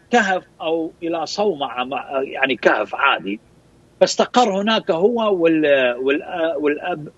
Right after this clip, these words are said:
إبراهام. الراهب هرمز سكن في قلي قرب القوش، يعني هذا القلي اللي نسميه هسه قلي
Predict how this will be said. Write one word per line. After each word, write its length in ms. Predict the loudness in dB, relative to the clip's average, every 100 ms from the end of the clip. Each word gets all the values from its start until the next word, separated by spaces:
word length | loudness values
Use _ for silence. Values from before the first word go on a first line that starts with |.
| -6
إبراهام. 500 | 0 2 2 2 -6 -8 _ _ _ _ _ _ _ _ 0
الراهب 540 | 4 6 6 4 2
هرمز 320 | 2 2 0 0
سكن 440 | 0 0 0 -2
في 200 | 0 -2
قلي 320 | 2 2 4 2 2
قرب 240 | 2 2
القوش، 680 | 2 0 0 -2 -2 -4 -8 -6
يعني 260 | -4 -2
هذا 260 | 0 2 2
القلي 600 | 2 4 4 4 2 2
اللي 160 | 2 2
نسميه 520 | 2 2 2 2 0
هسه 240 | 0 -2 0
قلي 300 | 0 0 -4